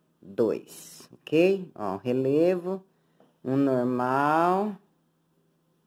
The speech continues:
um relevo, relevo normal, não é duplo não, tá, pessoal?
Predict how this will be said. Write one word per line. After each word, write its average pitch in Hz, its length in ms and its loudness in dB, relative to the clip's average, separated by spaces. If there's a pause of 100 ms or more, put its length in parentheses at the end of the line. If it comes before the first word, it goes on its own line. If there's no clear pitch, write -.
(2000)
um 151 220 -2
relevo, 143 1080 0
relevo 151 500 2
normal, 185 460 0
não 131 120 -2
é 139 60 0
duplo 151 380 -4
não, 117 260 -6
tá, 139 180 -6
pessoal? - 400 -16